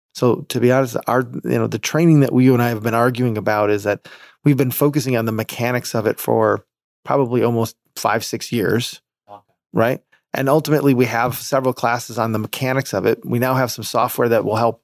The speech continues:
Speaker 1: basically make that a little bit easier for people to learn the mechanics of it. But ultimately, we gotta get people to, to,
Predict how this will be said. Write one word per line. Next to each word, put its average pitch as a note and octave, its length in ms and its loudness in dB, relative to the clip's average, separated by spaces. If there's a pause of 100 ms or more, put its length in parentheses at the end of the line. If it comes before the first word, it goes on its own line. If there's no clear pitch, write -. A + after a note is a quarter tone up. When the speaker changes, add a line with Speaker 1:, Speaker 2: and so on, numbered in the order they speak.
Speaker 1:
basically A2 640 -4 (480)
make C3+ 300 0
that A#2 200 0
a - 80 0
little B2+ 240 4
bit A#2+ 220 0
easier C3 340 0
for A#2 160 0
people A#2 260 -2
to A#2 140 -6
learn A2+ 280 0
the A2 60 -2
mechanics A2+ 580 -4
of G2 100 -2
it. G2+ 160 -2 (340)
But - 120 2
ultimately, C3 480 2
we A2+ 180 -2
gotta A#2 340 0
get A2+ 200 0
people A#2 300 -2
to, - 220 -2 (160)
to, - 260 -4